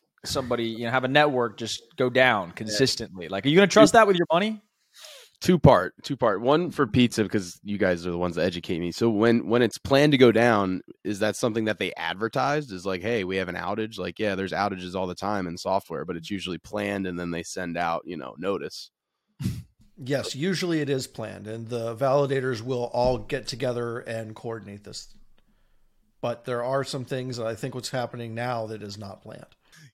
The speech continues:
Speaker 2: Gotta give a shout out to our guy Blockchain Boy, who was on last episode. Um, he was shitting on Solana. I felt, I felt you two guys pull back. You guys pulled back 'cause we don't, you know. But, uh, he was really adamant and not, not a big fan. Um, I don't know. Maybe he's having, uh,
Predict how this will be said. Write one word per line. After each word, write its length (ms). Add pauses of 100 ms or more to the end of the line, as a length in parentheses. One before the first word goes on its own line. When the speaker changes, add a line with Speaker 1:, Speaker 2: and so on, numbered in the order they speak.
Speaker 2:
Gotta 160
give 100
a 60
shout 180
out 120
to 80
our 80
guy 160
Blockchain 520
Boy, 220
who 60
was 120
on 160
last 300
episode. 600 (100)
Um, 260
he 220
was 180
shitting 480
on 360
Solana. 600
I 140
felt, 240 (140)
I 140
felt 280
you 300
two 180
guys 320
pull 220
back. 360 (360)
You 100
guys 240
pulled 260
back 280
'cause 120
we 120
don't, 240
you 80
know. 160 (520)
But, 200
uh, 140
he 160
was 180
really 260
adamant 440
and 100
not, 260
not 220
a 20
big 240
fan. 500
Um, 380 (100)
I 40
don't 100
know. 140
Maybe 240
he's 100
having, 460
uh, 180